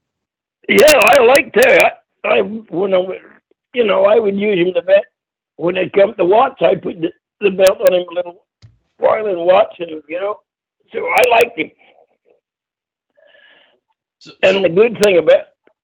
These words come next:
Speaker 1: is he could take direction. If you said, "Terry, that sucked last night. This is why it sucked,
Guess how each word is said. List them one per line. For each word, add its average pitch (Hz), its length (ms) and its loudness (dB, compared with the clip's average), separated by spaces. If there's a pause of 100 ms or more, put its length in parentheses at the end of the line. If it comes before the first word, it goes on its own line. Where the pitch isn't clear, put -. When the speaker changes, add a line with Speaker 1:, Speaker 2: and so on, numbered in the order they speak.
(120)
Speaker 1:
is 190 120 -8
he 180 140 -2
could 180 300 -8
take 185 280 2
direction. - 760 -2 (1500)
If 120 120 -4
you 127 140 -6
said, 151 220 -6
"Terry, 202 420 0 (220)
that 220 180 -2 (160)
sucked - 200 0
last 202 280 2
night. 202 260 -2 (680)
This 175 340 -2
is 180 180 0
why 196 200 4
it 208 220 -2 (100)
sucked, - 280 0